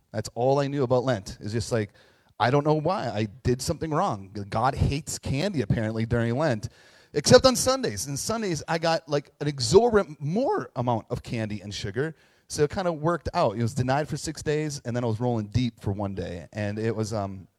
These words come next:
it was good. And the reason that we do forty days is that Jesus w-, went to the wilderness for forty days. There's this, um, symbolism of Jesus, um,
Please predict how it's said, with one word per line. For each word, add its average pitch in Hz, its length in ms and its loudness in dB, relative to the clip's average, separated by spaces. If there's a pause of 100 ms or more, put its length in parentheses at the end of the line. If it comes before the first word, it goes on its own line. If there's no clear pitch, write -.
(600)
it 151 60 -6
was 156 140 -2
good. 160 240 0
And 117 220 -6
the 139 80 -6
reason 190 300 -4
that 180 180 -2 (400)
we 170 200 0
do 170 220 -2
forty 170 340 2
days 156 480 2
is 139 300 -2
that 147 400 -4
Jesus 143 400 -6
w-, 139 300 0
went 135 220 -8
to - 60 -8
the 156 60 -4
wilderness 156 500 0 (100)
for 123 120 -6
forty 110 260 -4
days. 90 300 -10
There's 98 200 -8
this, 107 200 -6
um, 101 240 -6 (560)
symbolism 120 640 0
of 107 400 -2 (100)
Jesus, 135 540 -6
um, 104 320 -2